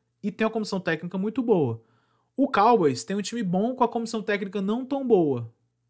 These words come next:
O Washington, nesse momento, não tem nem a comissão técnica boa e nem o time bom. Aí, é, é, aí tá entendendo? Esse que é o problema aqui da, do negócio pra eles.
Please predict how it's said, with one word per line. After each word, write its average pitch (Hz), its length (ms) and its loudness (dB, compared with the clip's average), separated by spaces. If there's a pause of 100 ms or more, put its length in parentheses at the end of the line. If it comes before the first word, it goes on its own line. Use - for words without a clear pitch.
(680)
O 269 140 4
Washington, 220 440 6
nesse 175 220 -2
momento, 160 520 -4
não 233 140 -6
tem 247 200 -2
nem 240 120 0
a 302 60 -2
comissão 269 340 -6
técnica 226 400 0
boa 247 160 0
e 262 40 -6
nem 294 80 -8
o - 20 -10
time 302 180 0
bom. 214 320 -2
Aí, 214 220 0
é, 339 80 -8 (160)
é, 302 100 -6
aí 196 180 0
tá 190 120 -2
entendendo? 185 460 -4
Esse 165 260 -10
que - 80 -12
é 262 40 -4
o 269 40 -8
problema 269 400 -2
aqui 180 160 -4
da, 185 240 -4
do 180 120 -10
negócio 202 380 -4
pra 233 160 -6
eles. 131 340 -6